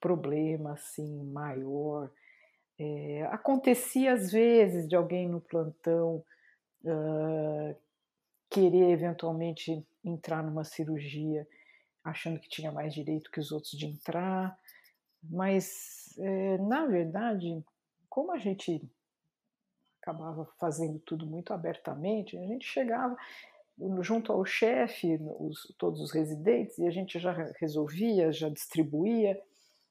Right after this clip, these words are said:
e às vezes, os, assim, entre os, é porque assim, não era uma coisa, é, como é que eu vou explicar? Nós éramos em número muito pequeno de mulheres na área cirúrgica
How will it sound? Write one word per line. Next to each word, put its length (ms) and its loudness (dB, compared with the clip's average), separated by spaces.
e 180 2
às 280 4
vezes, 520 4
os, 380 -2
assim, 320 0
entre 360 0
os, 320 -4
é 60 -2
porque 200 -4
assim, 160 -4
não 120 2
era 100 0
uma 200 -2
coisa, 460 6
é, 320 0
como 180 0
é 40 0
que 60 -4
eu 60 4
vou 80 2
explicar? 560 -6
Nós 260 2
éramos 380 4
em 80 4
número 480 4
muito 380 0
pequeno 640 0
de 100 -4
mulheres 720 -2
na 160 -4
área 140 -4
cirúrgica 600 -6